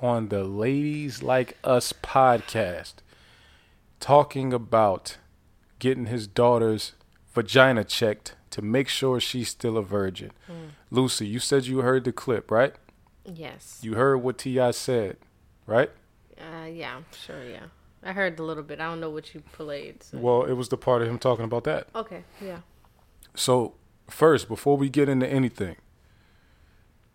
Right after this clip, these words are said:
Speaker 1: just a, a quick answer.
Speaker 2: Mm-hmm.
Speaker 1: What is, we see what the internet is saying. What is the issue with what, one sentence, what's the issue with what T I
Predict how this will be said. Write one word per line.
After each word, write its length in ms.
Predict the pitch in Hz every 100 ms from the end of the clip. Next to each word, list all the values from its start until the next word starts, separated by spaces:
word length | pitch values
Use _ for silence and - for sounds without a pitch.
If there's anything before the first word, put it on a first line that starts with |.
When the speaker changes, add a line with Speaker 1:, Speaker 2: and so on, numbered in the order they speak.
| _ _ _ _ _ _ _ _ _ _ _ _ _ _ _ _ _ - - _ -
Speaker 1:
just 360 | 147 151 - - _ _ _ _ _ _
a, 180 | - 110 - -
a 80 |
quick 340 | - - 180 131
answer. 420 | 113 104 110 98 _ -
Speaker 2:
Mm-hmm. 140 | -
Speaker 1:
What 340 | 113 156 165 - _ _ _ _ _ _
is, 600 | 165 160 135 123 110 - - _ -
we 160 | 123 147
see 220 | - 180
what 180 | 165 156
the 120 | 151
internet 300 | 151 127 107
is 80 | -
saying. 300 | 113 107 104
What 240 | 143 147 -
is 440 | 170 160 156 131
the 260 | 113 139 -
issue 480 | 151 - - 120 110 _ _ _ _ _ _ _
with 180 | 117 117
what, 280 | 104 117 123
one 200 | 127 139
sentence, 380 | - 143 101 98
what's 160 | 135 -
the 160 | 131
issue 280 | 123 - 110
with 100 | 104
what 160 | 107 -
T 220 | 113
I 120 | 101